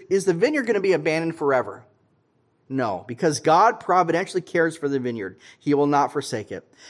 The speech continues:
You see, in the Old Testament, Israel was described as an unfruitful vine. In Psalm eighty,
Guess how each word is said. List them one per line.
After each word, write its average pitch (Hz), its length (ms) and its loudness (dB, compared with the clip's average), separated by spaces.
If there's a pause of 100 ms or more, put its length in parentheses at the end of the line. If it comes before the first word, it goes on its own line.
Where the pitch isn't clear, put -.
You 160 80 -4
see, 254 160 0
in 240 80 4
the 196 100 2
Old 269 240 4
Testament, 185 420 -2
Israel 254 340 4
was 220 160 4
described 208 560 2
as 175 120 2
an 175 120 0
unfruitful 175 560 -2
vine. 139 460 0 (440)
In 180 220 0
Psalm 214 420 4
eighty, 190 580 2